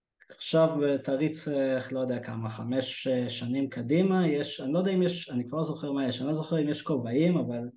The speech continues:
יש מלא סוגים של חולצות, יש כריות, יש, אה, אה, פופ סוקט כזה, מחזיקים איתו את הטלפון, ומדביקים מאחורה, יש כל מיני שטויות.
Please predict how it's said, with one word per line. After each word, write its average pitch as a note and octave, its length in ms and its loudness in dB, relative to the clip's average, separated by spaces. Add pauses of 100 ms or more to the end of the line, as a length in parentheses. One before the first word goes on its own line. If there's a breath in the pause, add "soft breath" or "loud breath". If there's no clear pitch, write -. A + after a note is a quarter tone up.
(380)
יש B2+ 180 -4
מלא C3 220 2
סוגים D3+ 300 2
של D3+ 180 0
חולצות, C3 720 0
יש A2+ 160 -6
כריות, C#3+ 1000 0
יש, A#2 480 -8
אה, G#2+ 800 -2 (800)
אה, G#2+ 560 -4 (340)
פופ E3 280 2
סוקט E3+ 560 2
כזה, C#3+ 320 -2 (680 soft breath)
מחזיקים A2 500 -4
איתו B2 180 -2
את A2 60 -6
הטלפון, E3 840 2
ומדביקים A2+ 680 -6
מאחורה, E3+ 460 2
יש E3+ 120 -2
כל A3 240 -4
מיני F#3+ 240 4
שטויות. D#3+ 640 -2